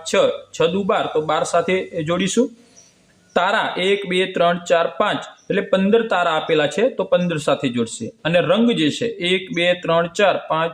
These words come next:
છ, સાત, આઠ, નવ, તો નવ દુ અઢાર, એટલે અઢાર સંખ્યા સાથે, અ, વિદ્યાર્થી જોડશે. અ, શિક્ષક માટે પ્રવૃત્તિ આપેલી છે, વિદ્યાર્થીઓને એકવીસ થી ત્રીસ સુધીની સંખ્યા મૂર્ત વસ્તુઓની મદદથી શીખવવાની છે. હવે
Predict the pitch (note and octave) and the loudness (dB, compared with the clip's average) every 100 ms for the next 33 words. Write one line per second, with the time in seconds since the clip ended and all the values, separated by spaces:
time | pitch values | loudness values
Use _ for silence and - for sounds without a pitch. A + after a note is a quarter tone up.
0 | - D#3+ E3 - D#3+ D#3 - D3+ D#3+ D3 | 2 2 2 2 2 2 2 2 2 0
1 | F3+ F#3 A#2 - _ _ - F#3 - - | 2 2 0 -8 _ _ 2 2 2 -4
2 | _ _ D3 E3+ G3 E3+ C#3 C#3 D#3 E3+ | _ _ 2 2 2 2 2 0 -2 0
3 | F3+ D3 F3 G3 F3 F3 D#3+ C3+ - G3+ | 0 0 -2 -2 -2 -2 0 -2 0 0
4 | E4 - _ - D3+ D3 C#3 C3 C3+ A2+ | 0 -6 _ 0 2 4 4 2 0 -4
5 | G#2 - - - _ _ _ _ - C#3 | -6 -6 -14 -20 _ _ _ _ 0 2
6 | C#3+ C#3+ F3+ G#3+ A3 G#3 A3 A3 G#3+ A3 | 2 0 -4 -4 -2 -2 0 -2 -2 -2
7 | G#3+ G#3+ G#3+ C4+ - _ _ A2+ C#3+ D#3 | -2 -2 2 0 0 _ _ -4 -2 -2
8 | D3 G#3+ A3+ A3 A3+ A3+ E3+ A3 A3+ A3+ | 0 2 2 2 2 2 -2 -2 -2 -2
9 | A3+ A3+ A#3 - A3 G#3+ A3 A3 F#3+ F3+ | -4 0 -2 0 0 4 2 2 -2 0
10 | G3+ G#3+ D#3 C3+ C3 G3+ - A#3+ A3+ A3+ | 0 0 0 0 2 2 2 2 2 0
11 | G#3+ G#3+ F#3+ F#3+ - F#3+ D3+ - B2 A2+ | 2 2 2 0 -2 -6 -6 -2 0 2
12 | G#2+ - G#2 - _ - F3 A#3+ | -2 -6 -12 -14 _ -2 4 4